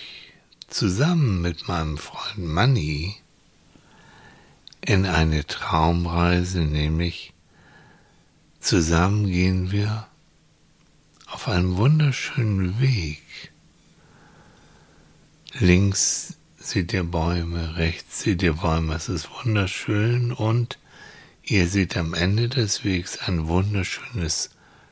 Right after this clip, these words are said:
goldenes Tor.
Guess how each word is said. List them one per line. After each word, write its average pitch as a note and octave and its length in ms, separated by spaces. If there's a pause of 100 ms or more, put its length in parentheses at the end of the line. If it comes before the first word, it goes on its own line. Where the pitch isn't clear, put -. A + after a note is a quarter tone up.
(260)
goldenes D#2 880 (200)
Tor. - 760